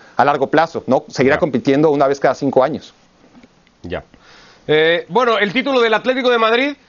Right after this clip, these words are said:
Speaker 2: deja en blanco al Real Madrid con un discurso al que se ha querido aferrar Zinedine Zidane, Ricky, de dignificar, digamos, el esfuerzo que ha sido notable y creería plausible igualmente para este equipo por todo lo que supuso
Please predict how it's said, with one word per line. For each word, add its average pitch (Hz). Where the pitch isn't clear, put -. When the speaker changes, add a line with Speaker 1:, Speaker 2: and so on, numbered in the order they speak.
Speaker 2:
deja 233
en 262
blanco 254
al 190
Real 202
Madrid 240
con 175
un 240
discurso 247
al 170
que 160
se 165
ha 190
querido 196
aferrar 170
Zinedine 170
Zidane, 190
Ricky, 208
de 233
dignificar, 196
digamos, 233
el 180
esfuerzo 190
que 151
ha 143
sido 143
notable 151
y 131
creería 135
plausible 143
igualmente 151
para 127
este 156
equipo 165
por 135
todo 160
lo 143
que 127
supuso 165